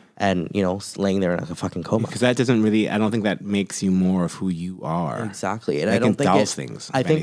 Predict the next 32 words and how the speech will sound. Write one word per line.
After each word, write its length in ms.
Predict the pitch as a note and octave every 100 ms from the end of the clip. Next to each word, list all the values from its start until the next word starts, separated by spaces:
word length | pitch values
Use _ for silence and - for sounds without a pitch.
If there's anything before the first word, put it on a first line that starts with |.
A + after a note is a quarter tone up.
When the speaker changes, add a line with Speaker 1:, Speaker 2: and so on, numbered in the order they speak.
| -
Speaker 2:
anything. 40 |
Speaker 1:
aga-, 200 | B2+ - C3
it's 160 | -
the 100 | -
whole 320 | B2+ B2 B2+
thing 220 | C#3+ D3 A#2+
about, 340 | G#2 G2 - _ _ -
are 100 | G#2
we 100 | G#2
really 480 | G2+ G2 G#2 G#2 -
fixing 300 | - - C#3
the 40 |
problem? 380 | C#3+ D#3 F#3 G3
Are 60 | A2
we 100 | G2+
just 200 | G2+ -
bandaging 380 | G2 F#2 - -
it? 120 | - - _
Speaker 2:
Mm-hmm. 300 | A#2 B2 G#2+ - -
Masking 460 | G2+ G#2+ B2 G2+
Speaker 1:
Right? 80 | F#2
Speaker 2:
it, 80 | - _
dulling 160 | F#2
Speaker 1:
Are 20 | F#2+
we 60 |
Speaker 2:
it 20 | F#2
for 20 |
a 100 | A2+
Speaker 1:
masking 80 | G2
it? 140 | F#2
Speaker 2:
couple 120 | - E2
minutes 340 | D#2+ - -